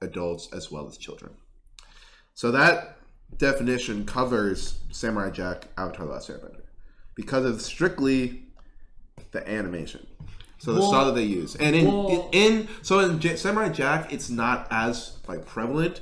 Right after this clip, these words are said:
Speaker 2: Yeah.
Speaker 1: especially, like, with, uh, like, the typical, like, anime sort of, like, staples is, like, whenever, like, a character is shocked, or, like, they're laughing, or
Speaker 2: Yeah.
Speaker 1: like, they're, they're scared or something like that.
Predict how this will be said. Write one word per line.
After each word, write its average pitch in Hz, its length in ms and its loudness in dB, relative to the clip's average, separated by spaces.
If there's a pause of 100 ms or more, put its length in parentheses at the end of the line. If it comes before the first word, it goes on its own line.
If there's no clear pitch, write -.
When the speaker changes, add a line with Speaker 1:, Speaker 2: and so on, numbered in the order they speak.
(140)
Speaker 2:
Yeah. 127 160 -6
Speaker 1:
especially, 131 380 -2
like, 127 260 0
with, 117 260 0
uh, 101 340 -4 (680)
like, 113 100 -2
the 120 80 -2
typical, 120 480 0
like, 113 240 0
anime 104 540 -4
sort 98 240 -4
of, 92 80 -6
like, 90 120 -6
staples 92 720 -4
is, 90 160 -6
like, 90 180 -8
whenever, 92 560 -4 (300)
like, 90 140 2
a 92 40 0
character 98 380 -4
is 85 80 -4
shocked, - 600 -8 (480)
or, 101 160 -4
like, 95 180 -8
they're 90 400 -4 (180)
laughing, 92 580 -8
or 90 520 -4
Speaker 2:
Yeah. 127 240 -10 (200)
Speaker 1:
like, 92 120 -8
they're, 92 400 -6 (680)
they're 104 140 -8
scared 107 460 -2
or 110 40 -4
something 120 240 -2
like 120 100 -6
that. 131 360 -6